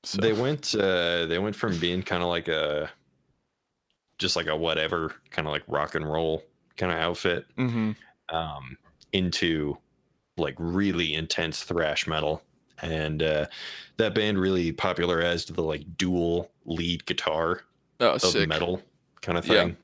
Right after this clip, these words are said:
Speaker 1: That, uh, Avenged
Speaker 2: Absolutely.
Speaker 1: Sevenfold uses, I believe.
Speaker 2: Of course. I
Speaker 1: Yes.
Speaker 2: mean, they're carrying the torch,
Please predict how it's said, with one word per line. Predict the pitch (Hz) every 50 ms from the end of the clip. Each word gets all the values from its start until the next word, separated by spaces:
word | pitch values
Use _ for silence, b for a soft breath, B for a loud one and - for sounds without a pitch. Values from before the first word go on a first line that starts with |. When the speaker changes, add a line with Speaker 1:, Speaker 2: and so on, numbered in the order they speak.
| _ _ _ _ _ -
Speaker 1:
That, | 120 120 120 104 101 104
uh, | 104 82
Avenged | 80 - 87 131 127 123 113
Speaker 2:
Absolutely. | 101 87
Speaker 1:
Sevenfold | 131 120 113 123 120 113 - 120 104 - - -
uses, | 87 90 - - 73 - - - - - - -
I | -
believe. | - - 73 - 73 71 71 -
Speaker 2:
Of | 113 107 -
course. | - - 135 113 107 95 87 - - - -
I | - 101
Speaker 1:
Yes. | 98 95 92
Speaker 2:
mean, | 95 95 90 90 90 - - - 101
they're | 101 98 98 95
carrying | - - - 104 101 98 95 92 90 85
the | 82 80
torch, | - - 107 104 98 85 82 - - -